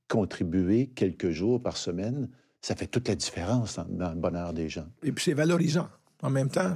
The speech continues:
Speaker 2: quand on, on peut mettre quelques heures par semaine, ou quinze ou vingt heures, ou un week-end de temps à autre, c'est valorisant aussi pour la personne de pouvoir aider, euh, là où, justement, il, il manque de, on a une pénurie de personnel, où il, où il manque de, de, de ressources.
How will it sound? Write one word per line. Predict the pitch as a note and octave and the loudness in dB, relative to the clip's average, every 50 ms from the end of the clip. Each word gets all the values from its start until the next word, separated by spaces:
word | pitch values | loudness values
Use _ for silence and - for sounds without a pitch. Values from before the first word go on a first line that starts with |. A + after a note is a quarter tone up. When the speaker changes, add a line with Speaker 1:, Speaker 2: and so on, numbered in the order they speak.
| - - - - - | -4 -8 -14 -8 -2
Speaker 2:
quand | - D3+ D3 D3 - | 2 2 2 4 4
on, | C3+ B2+ A#2+ A#2 A#2 | 2 2 2 2 0
on | A#2 | -2
peut | A#2 - C#3 | -2 0 0
mettre | C3+ D3 D3 | 2 2 2
quelques | - - C3+ B2+ - C3+ B2 B2+ | 2 2 0 2 2 2 4 4
heures | C3+ C3+ | 4 4
par | B2 B2 A#2+ | 4 2 2
semaine, | - A#2+ C3 D3+ E3 C#3 | 2 2 2 2 2 2
ou | A#2+ | 2
quinze | A#2 - C#3+ C3+ B2 A#2 | 2 2 2 2 4 4
ou | B2+ | 4
vingt | C3 B2+ A#2 - - | 2 2 2 4 4
heures, | D3+ F#3 G3 | 4 4 4
ou | C#3+ D3 | 4 4
un | B2+ B2+ | 4 4
week-end | B2+ C3 B2+ A#2+ - - D3+ D3 D3 | 4 4 4 2 2 2 2 4 4
de | C3+ A#2 | 2 2
temps | - B2+ A#2+ A2 G#2+ | 2 2 2 4 4
à | A#2 A2 | 4 4
autre, | A#2 C3+ F3 G3 - - - - - - - - - - | 4 4 4 2 0 -2 -12 -16 -16 -18 -20 -20 -14 -6
c'est | - - E3+ E3+ | -2 2 2 4
valorisant | F3+ F#3 F3+ F3 E3+ D3 C#3+ D#3+ D3+ | 4 6 6 6 6 6 4 4 2
aussi | C#3 C3 - - | 2 0 -2 -2
pour | D3+ - B2+ | 0 2 2
la | A2+ A2 | 2 2
personne | G#2 A#2 G2 - - C3+ C3 B2+ C3+ A#2+ - - - - - _ _ | 2 0 0 0 2 0 0 0 0 -4 -8 -10 -16 -20 -20 _ _
de | - B2+ | -4 -4
pouvoir | A2+ - B2+ B2 C3 C3 C3+ D3 | -2 0 0 2 2 4 4 4
aider, | D3 D3+ C#3+ C#3 C3+ - A3 - _ - D#3+ | 4 4 4 2 2 2 0 -4 _ -6 -2
euh, | C#3 A#2 A2+ A#2+ A#2+ A2+ A2+ A2 B2 | -2 0 0 0 0 0 -2 0 0
là | C3+ C3 D#3 E3+ | 2 4 6 6
où, | D#3 C3 C3+ D#3 E4+ - - - _ - | 6 6 6 4 4 2 -2 -4 _ -4
justement, | - A#2+ - D3 C#3+ E3 | -2 0 2 2 4 4
il, | E3 D3 C#3+ C#3+ | 4 2 2 2
il | C#3 C3+ | 4 4
manque | C3+ C#3+ D#3+ F#3+ F3+ | 4 4 4 4 4
de, | C#3 C3 A#2+ A#2 | 2 2 2 2
on | A#2 C3 C#3+ | 2 2 2
a | C3+ | 2
une | B2+ | 2
pénurie | C#3 D3 D3+ D3+ D3+ D3+ F#3 | 2 2 4 4 4 4 4
de | E3+ C#3 | 2 2
personnel, | - - A#2 - - B2 B2 B2 A#2 A2+ A#2+ A2 | 2 2 2 2 2 2 2 2 2 2 2 2
où | A2 A2+ | 0 0
il, | A2+ B2 B2 B2 - | 0 0 0 -2 -2
où | - B2+ A#2+ | 0 2 2
il | A#2 A#2 | 2 4
manque | A#2+ C#3+ D3+ E3 F3 D3 | 4 2 4 4 2 2
de, | B2 B2 A#2 A2 | 2 2 0 0
de, | A2+ A#2 | 0 0
de | A2+ A#2 A#2 A#2+ | 0 2 2 2
ressources. | A#2+ A#2+ - - B2 A2+ - - - - - | 2 2 0 -2 -4 -4 -4 -4 -4 -6 -8